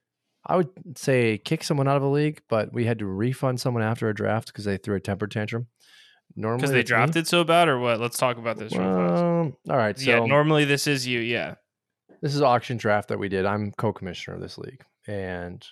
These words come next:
Speaker 1: I'm a big believer in if someone is auto drafting by accident or their phone dies or whatever, you could roll, roll the draft back. Just if you do it immediately, right? A couple picks go by, roll it back.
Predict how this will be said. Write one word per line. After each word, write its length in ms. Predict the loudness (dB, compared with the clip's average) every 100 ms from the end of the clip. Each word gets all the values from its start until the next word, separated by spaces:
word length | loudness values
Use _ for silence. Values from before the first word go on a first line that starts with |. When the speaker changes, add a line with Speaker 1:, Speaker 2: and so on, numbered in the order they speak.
| _ _ _ _ _ _ _ _
Speaker 1:
I'm 160 | 0 0
a 40 |
big 220 | 2 0
believer 480 | 0 0 0 0 0
in 80 | 0
if 100 | -2
someone 440 | -2 -2 0 0
is 120 | 0 2
auto 240 | 2 2
drafting 440 | 2 0 0 -4
by 160 | 0 2
accident 480 | 2 0 -4 -4 -4
or 80 | -6
their 140 | -6
phone 320 | -2 -2 0
dies 380 | 0 0 0 -2
or 80 | -2
whatever, 360 | 0 0 0 -4
you 220 | -6 -8
could 160 | -4
roll, 180 | -2 -2
roll 220 | 2 2
the 100 | 2
draft 320 | 2 2 0 -2
back. 200 | -4 -2
Just 220 | -4 -6 _ _ _ _ _
if 120 | -4
you 100 | 0
do 120 | 2 2
it 80 | 0
immediately, 560 | -2 -2 -2 -6 -6
right? 240 | -2 0 0
A 40 |
couple 220 | -2 -4
picks 280 | 0 0 0
go 120 | -4
by, 220 | 0 2 4
roll 180 | 4
it 100 | 2
back. 280 | 0 -6 -6